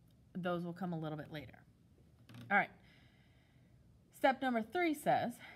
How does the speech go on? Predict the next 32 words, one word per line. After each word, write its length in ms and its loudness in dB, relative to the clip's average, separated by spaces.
you 140 2
are 80 4
going 200 2
to 60 -2
draw 340 4
a 100 -2
light 320 2
horizontal 460 0
line 220 0
halfway 440 0
between 320 -6
the 120 -6
eyes 380 -2
and 100 0
the 60 0
bottom 260 0
of 60 -4
the 80 -4
face, 260 -8
and 80 -6
a 120 0
light 340 2
line 260 -2
vertically 520 0
halfway 420 0
between 300 -6
the 80 -4
right 360 -4
and 160 -6
left-hand 480 -6
side. 320 -12
So 120 -8